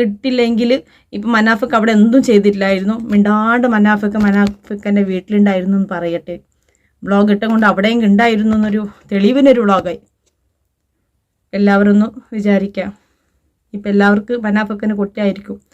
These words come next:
പക്ഷേ എൻ്റെ കണ്ണിൽ ഇപ്പൊ കാണുന്ന എനിക്ക് മനാഫക്കനെ കുറ്റം പറയാൻ പറ്റത്തില്ല. ഒന്നും അറിയാത്ത അർജുൻ്റെ അവസ്ഥ എന്തായിരിക്കും വിചാരിക്കുമ്പോ?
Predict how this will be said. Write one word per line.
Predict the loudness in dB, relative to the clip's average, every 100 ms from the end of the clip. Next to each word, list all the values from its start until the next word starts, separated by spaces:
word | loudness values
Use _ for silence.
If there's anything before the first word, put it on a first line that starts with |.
| _ _
പക്ഷേ | -18 -10 -10 -10 _ _ _ _
എൻ്റെ | 0 2
കണ്ണിൽ | 4 2 2 0
ഇപ്പൊ | -2
കാണുന്ന | -4 -4 -4
എനിക്ക് | -4 -4 -2
മനാഫക്കനെ | -4 -4 -10 -10 -8 -8
കുറ്റം | -10 -8 -8
പറയാൻ | -6 -8
പറ്റത്തില്ല. | -10 -10 -12 -14 -16 _ _ _ _ _ _ _ _ _ _
ഒന്നും | -2 2 4
അറിയാത്ത | 4 4 2 -2
അർജുൻ്റെ | -4 -2 0 2 2 2
അവസ്ഥ | 2 -2 -4
എന്തായിരിക്കും | -2 0 -2 -4 -8
വിചാരിക്കുമ്പോ? | -2 -2 -4 -8 -8